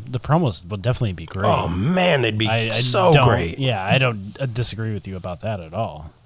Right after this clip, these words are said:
Speaker 1: At all. But, yeah, it'll be interesting to see what, um, what they do with him when he gets there.
Speaker 2: Yeah.
Speaker 1: Well, if he gets there. I mean, still at this point, nothing's been,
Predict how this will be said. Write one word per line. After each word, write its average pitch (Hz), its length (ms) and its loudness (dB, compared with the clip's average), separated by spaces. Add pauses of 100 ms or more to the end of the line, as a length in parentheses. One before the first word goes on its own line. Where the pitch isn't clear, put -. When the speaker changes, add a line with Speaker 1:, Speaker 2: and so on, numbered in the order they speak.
(540)
Speaker 1:
At 95 160 -8
all. 82 300 -8 (520)
But, 95 340 -14 (2000)
yeah, 185 160 0
it'll 143 160 0
be 151 160 4
interesting 135 500 0
to 110 60 -4
see 98 400 -6 (460)
what, 101 720 -8
um, 95 500 -10 (520)
what 113 160 -6
they 113 120 -4
do 117 120 -4
with - 180 -2
him 95 120 -10
when 95 100 -8
he 98 60 -6
gets 123 280 -6
there. - 280 -14 (200)
Speaker 2:
Yeah. - 260 -2 (180)
Speaker 1:
Well, 107 360 -6
if 131 200 -2
he 110 120 -6
gets 95 300 -8
there. 90 300 -12 (1200)
I 98 40 -12
mean, 98 120 -10
still 107 320 -4
at 87 80 -6
this 92 160 -8
point, 92 240 -10
nothing's 90 380 -10
been, 90 340 -10